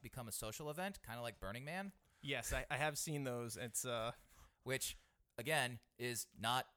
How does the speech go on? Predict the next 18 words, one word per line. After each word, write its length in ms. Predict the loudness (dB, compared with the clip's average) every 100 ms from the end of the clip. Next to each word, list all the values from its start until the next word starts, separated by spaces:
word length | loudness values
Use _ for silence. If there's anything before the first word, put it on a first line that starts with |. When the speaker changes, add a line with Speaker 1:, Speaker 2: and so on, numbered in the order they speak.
| _
Speaker 1:
the 60 | 2
point. 420 | 4 4 2 -2 -12 2
Speaker 2:
College 300 | 4 4 2
students 380 | 0 2 4 2
will 80 |
use 300 | 0 0 -2 -2
any 180 | -2 0
chance 300 | 2 2 2
they 140 | 0
can 140 | -2 0
get 180 | 0 0
to 60 |
listen 260 | -4 -2 -2
to 60 |
music 300 | -2 -4 -4
and 80 | -6
smoke 260 | -4 -2 -2
marijuana. 460 | -2 -2 -2 -4